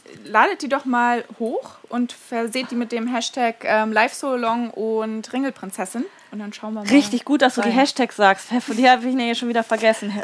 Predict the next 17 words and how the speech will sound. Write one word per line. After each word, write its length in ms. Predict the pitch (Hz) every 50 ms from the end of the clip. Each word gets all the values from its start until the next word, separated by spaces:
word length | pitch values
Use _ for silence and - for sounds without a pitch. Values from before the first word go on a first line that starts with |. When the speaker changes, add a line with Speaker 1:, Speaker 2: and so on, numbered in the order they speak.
| 190 180 -
Speaker 2:
Du 80 | 202
denkst 300 | 190 - 226 226 240 -
so 120 | - 262 247
gut 180 | 226 254 240
mit. 220 | - 214 202 - -
Also, 280 | 214 220 214 214 208 - - - - - - - - - -
Hashtag 380 | - 277 339 - - 381 359 359
Live 240 | 269 262 277 330 320
So 200 | - - 302 311 311
Long 200 | 294 294 311 339 392 370 -
auf 140 | 285 - -
jeden 200 | 269 277 277 277
Fall 360 | - - 262 269 311 349 320
und 180 | - 285 254
Hashtag 320 | 247 285 294 - - 285 240 240 - -
Ringel, 220 | 285 285 311 285 -
Ringelprinzessin. 1120 | 233 233 240 277 294 311 285 254 - - 233 226 - - 202 185 226 - 254 254 269 302